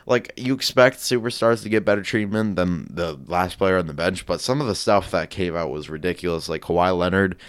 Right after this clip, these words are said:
being able to show up, uh, late to practices and even games sometimes, uh, because he was living in San Diego.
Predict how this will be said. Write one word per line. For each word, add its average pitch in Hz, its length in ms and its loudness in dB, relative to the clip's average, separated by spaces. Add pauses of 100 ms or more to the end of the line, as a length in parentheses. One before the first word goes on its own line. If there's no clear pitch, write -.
(180)
being 101 200 2
able 98 180 2
to 82 80 -4
show 95 260 6
up, - 220 0 (100)
uh, 80 200 0
late 82 400 -2
to - 80 -10
practices 92 760 0
and 87 120 -2
even 85 260 -4
games 87 320 -2
sometimes, 90 760 0 (340)
uh, 71 100 -8
because 80 280 -10
he 98 100 0
was 87 140 -2
living 87 320 0
in 85 120 -2
San 90 320 -2
Diego. 85 920 2